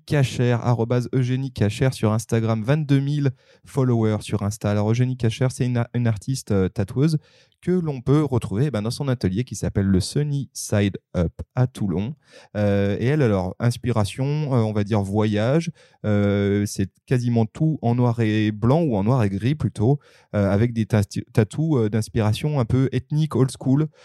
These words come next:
C'est cool, c'est très joli, euh, ce qu'elle fait. Et je trouve aussi que son compte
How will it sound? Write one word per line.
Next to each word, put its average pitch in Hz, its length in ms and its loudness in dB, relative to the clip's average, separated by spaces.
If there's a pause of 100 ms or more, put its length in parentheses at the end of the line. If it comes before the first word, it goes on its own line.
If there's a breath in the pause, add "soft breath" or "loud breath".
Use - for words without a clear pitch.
(120)
C'est - 160 0
cool, 180 260 2
c'est 117 140 -2
très 147 240 -2
joli, 139 420 0
euh, 98 220 2
ce - 100 -10
qu'elle 113 160 0
fait. 135 300 0 (260 soft breath)
Et 120 80 6
je 127 100 4
trouve 151 220 -2
aussi 143 300 0
que - 100 -4
son 127 240 -4
compte 143 320 -6